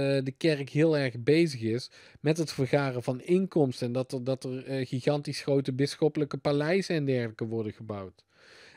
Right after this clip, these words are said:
En wat hij helemaal erg vindt, is dat, eh, gelovigen in de vijftiende en zestiende eeuw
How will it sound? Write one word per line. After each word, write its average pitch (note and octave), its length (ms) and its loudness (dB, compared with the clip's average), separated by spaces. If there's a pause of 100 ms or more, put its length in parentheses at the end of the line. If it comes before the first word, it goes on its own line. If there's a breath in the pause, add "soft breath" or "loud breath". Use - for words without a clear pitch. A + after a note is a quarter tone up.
En C#3 260 -4
wat C3+ 160 0
hij C3 100 2
helemaal C#3+ 560 2
erg C#3 280 -2
vindt, C3 240 -2
is C3 140 -6
dat, B2+ 360 0
eh, B2+ 320 0
gelovigen C3+ 880 2 (340 loud breath)
in E3 180 4
de D#3 140 6
vijftiende C#3+ 680 0
en C3 240 -2
zestiende C3+ 560 -2
eeuw C3 300 2